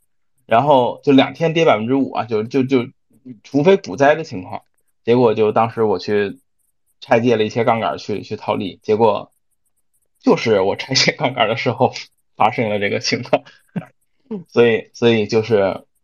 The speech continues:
嗯，反正我那次是非常后悔的，因为我，我明明在事先都已经了解了最差的情况会是什么样的，但是我觉得还是，怎么讲呢？就是，就是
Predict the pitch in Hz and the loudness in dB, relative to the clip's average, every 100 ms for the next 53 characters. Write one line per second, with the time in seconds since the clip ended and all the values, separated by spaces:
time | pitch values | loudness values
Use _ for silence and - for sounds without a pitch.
0 | _ 117 107 101 95 98 _ _ _ _ | _ -2 -2 -4 -6 -14 _ _ _ _
1 | - - 123 156 123 170 127 147 139 175 | -6 0 2 4 4 2 2 0 2 2
2 | 131 127 139 135 - - - _ _ _ | 2 0 -4 -4 -6 -10 -16 _ _ _
3 | 160 185 143 101 80 120 117 117 151 131 | 0 4 4 4 0 -2 2 4 4 4
4 | 131 135 131 139 127 117 117 131 160 147 | 4 4 2 -2 0 2 2 2 2 2
5 | 104 110 113 98 107 90 76 73 _ _ | -2 -2 0 0 0 -4 -4 -10 _ _
6 | _ _ _ _ - 131 143 104 101 101 | _ _ _ _ 0 0 0 -2 -4 -8
7 | 98 120 107 98 - - 82 _ _ _ | -6 -4 -6 -8 -16 -20 -20 _ _ _
8 | _ 139 135 127 107 80 - _ _ 117 | _ 0 2 4 4 0 -10 _ _ 0
9 | 110 90 - - 98 110 123 110 - 110 | 2 0 -6 -6 -2 2 2 2 -2 -4
10 | - 131 107 101 101 - _ - - _ | 2 4 4 2 -2 -12 _ -20 -20 _
11 | _ _ - 101 120 110 87 85 _ _ | _ _ -6 -2 2 2 0 -10 _ _
12 | _ _ _ 147 147 135 117 - _ 185 | _ _ _ -2 2 2 2 -8 _ 2
13 | 190 | 2